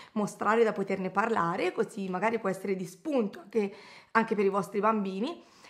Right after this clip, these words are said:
Eh, e io però non so che cosa ha scelto, perché ha messo tutto dentro una busta che è qui accanto a noi e, ehm, io non ho visto niente, quindi sarà una sorpresa anche per me. Prima di iniziare, come sempre, vi ricordo di iscrivervi al canale e attivare la campanella in modo da ricevere una notifica ogni volta che uscirà un nuovo video.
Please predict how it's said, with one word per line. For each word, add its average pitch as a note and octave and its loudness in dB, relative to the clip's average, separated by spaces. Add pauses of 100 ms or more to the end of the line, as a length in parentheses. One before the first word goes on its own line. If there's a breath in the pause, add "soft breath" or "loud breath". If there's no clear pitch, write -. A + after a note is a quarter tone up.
(120)
Eh, B3+ 2
e G4 8
io D#4 4
però E4 6
non F4+ 4
so D4+ 2
che B3+ -4
cosa A#3 2
ha B3+ -2
scelto, G3+ -2
perché A#3+ 0
ha B3+ 0
messo B3 -2
tutto D4+ -4
dentro A3 -2
una G#3+ 4
busta G3+ 0
che F#3+ -2
è F#3 -6
qui G3 -4
accanto F#3 -2
a D4+ 4
noi C4+ 0 (540 loud breath)
e, C#4 0
ehm, G#3 0 (120)
io C4 4
non G#3+ 4
ho G3+ 2
visto F#3+ -4
niente, F#3 -4
quindi G3+ 0
sarà G3 -2
una G#3+ 0
sorpresa G3 -4
anche F#3 -6
per F#3+ -6
me. F3 -8
Prima D#4 2
di D4 2
iniziare, D#4 2
come A#3+ 0
sempre, A#3+ -2
vi A3+ 0
ricordo G#3 2
di G#3+ 0
iscrivervi A#3 -2
al G3 0
canale C4+ 0
e F4 0
attivare G#3 0
la G3+ -2
campanella G3 -2
in D#4 -6
modo A3 0
da G3+ -2
ricevere G3+ -6
una G3+ -2
notifica D#4 -2
ogni G#3 0
volta G#3 0
che G#3+ -8
uscirà G3+ -2
un G3+ 0
nuovo G3 -4
video. F#3+ -4